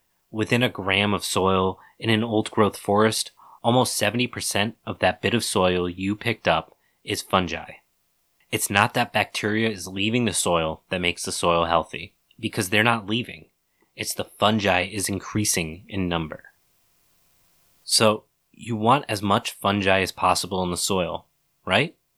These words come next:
Well, no. It depends on what you're trying to grow,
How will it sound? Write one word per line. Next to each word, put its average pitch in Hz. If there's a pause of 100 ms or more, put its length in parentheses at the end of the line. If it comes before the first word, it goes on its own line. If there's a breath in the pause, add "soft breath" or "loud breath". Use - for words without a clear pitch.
(580)
Well, 120 (280)
no. 110 (560 soft breath)
It 110
depends 127
on 117
what 113
you're 113
trying 101
to 92
grow, 98